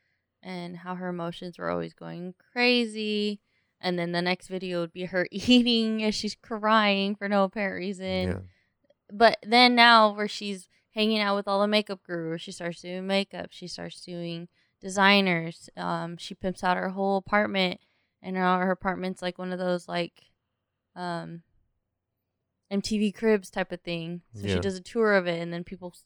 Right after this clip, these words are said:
Speaker 1: like, she's just a, she's just famous through YouTube. Nothing more, nothing less. She's never really
Speaker 2: Yeah.
Speaker 1: done. Yeah, that's it.
Speaker 2: Oh, okay. And what does Ethan do though?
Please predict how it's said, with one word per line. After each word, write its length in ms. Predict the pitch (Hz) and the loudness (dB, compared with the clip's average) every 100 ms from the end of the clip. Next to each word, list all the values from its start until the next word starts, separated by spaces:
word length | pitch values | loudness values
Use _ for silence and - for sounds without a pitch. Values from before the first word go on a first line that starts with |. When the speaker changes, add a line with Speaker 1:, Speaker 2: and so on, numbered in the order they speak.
| _ | _
Speaker 1:
like, 140 | - - _ _ _ | -14 -14 _ _ _
she's 220 | - 302 | -2 2
just 240 | 339 339 | 2 2
a, 200 | 294 208 - _ _ _ | 4 4 2 _ _ _
she's 280 | - 277 277 | 2 4 6
just 240 | 339 - | 2 0
famous 800 | - 349 359 320 226 214 - - _ _ _ _ _ _ _ 220 | 0 4 6 6 4 2 -2 -20 _ _ _ _ _ _ _ 0
through 240 | 247 262 | 2 4
YouTube. 520 | 226 240 233 185 160 175 _ _ _ _ _ _ | 2 0 -2 -10 -10 -14 _ _ _ _ _ _
Nothing 340 | 220 226 240 233 | -2 0 0 4
more, 180 | 220 | 4
nothing 340 | 220 214 208 202 | 4 0 -2 -8
less. 220 | 185 190 | -4 -4
She's 240 | - 202 190 | -4 -16 -8
never 240 | 214 233 | -4 -4
really 220 | 220 202 | -2 -2
Speaker 2:
Yeah. 80 | 196 | 2
Speaker 1:
done. 200 | 185 104 107 | 0 -2 -6
Yeah, 140 | 196 | -4
that's 220 | 190 - | -4 -6
it. 160 | 196 - _ _ _ _ _ _ _ 107 | -12 -12 _ _ _ _ _ _ _ -8
Speaker 2:
Oh, 60 | 92 95 | -6 -6
okay. 180 | 95 92 87 _ _ - _ _ | -10 -14 -16 _ _ -20 _ _
And 140 | 107 107 | 2 6
what 140 | 120 | 6
does 140 | 107 98 | 4 -4
Ethan 340 | 113 - 87 | -10 -10 -10
do 160 | 85 82 | -10 -8
though? 260 | 90 92 | -8 -10